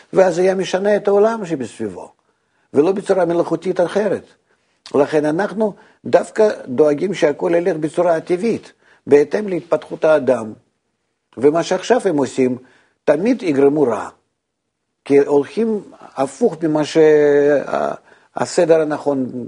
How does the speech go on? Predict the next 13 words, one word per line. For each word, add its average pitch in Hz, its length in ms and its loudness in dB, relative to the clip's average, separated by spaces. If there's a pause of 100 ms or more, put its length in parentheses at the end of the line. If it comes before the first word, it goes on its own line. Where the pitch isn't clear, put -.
(160)
צריך 131 300 0
להיות. 92 360 -6 (540)
לכן, 175 500 -2
אה, 170 320 0
אני 180 200 -2
לא 190 160 0
מצפה 156 520 2
מאף 151 340 0
ממשלה 147 560 0
שיצא, 139 460 -4
יצמח 139 520 -2
משהו 107 260 -6
טוב. - 300 -18